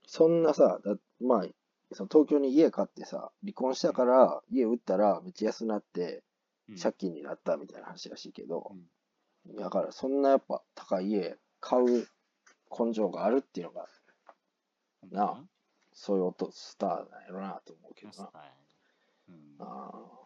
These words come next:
Speaker 1: 俺はもういくら儲けても、ほんま、いいわ、今の家で。
Speaker 2: <laughs>
Speaker 1: うん。
Speaker 2: ああ。
Speaker 1: うん。
Speaker 2: そうね。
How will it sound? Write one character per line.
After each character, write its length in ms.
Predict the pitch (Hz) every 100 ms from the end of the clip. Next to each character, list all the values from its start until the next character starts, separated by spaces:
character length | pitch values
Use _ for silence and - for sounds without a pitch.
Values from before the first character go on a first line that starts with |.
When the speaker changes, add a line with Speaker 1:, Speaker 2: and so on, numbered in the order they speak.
| _ _
Speaker 1:
俺 200 | 113 101
は 140 | 120 120
も 80 |
う 60 | 101
い 60 | 98
く 140 | 127
ら 120 | 123
儲 200 | 131 143
け 120 | - 107
て 120 | -
も、 80 | - - _
ほ 140 | -
ん 120 | 92 90
ま、 240 | 85 - _ _ _ _ _ _ _ _ _ _ -
い 140 | 87
い 40 | 98
わ、 180 | 78 -
今 260 | 95 90 92
の 120 | 85
家 200 | 85 85
で。 140 | - _ _ _ _
Speaker 2:
<laughs> 260 | _ _
Speaker 1:
う 40 | 160
ん。 60 | 123 _ - 104 - - - - _ _ _ _ _ _ _ _ _ _ _ _ _ _
Speaker 2:
あ 840 | 92 87 82 80 80 78 76 78 76
あ。 40 | _ _ _ _ _ _ _ -
Speaker 1:
う 40 |
ん。 220 | - 190 _ _ _ _ _ _ _ _ _ _ _ _ _ _ _ _ _ _
Speaker 2:
そ 220 | - -
う 180 | 80 76
ね。 360 | 73 _ 67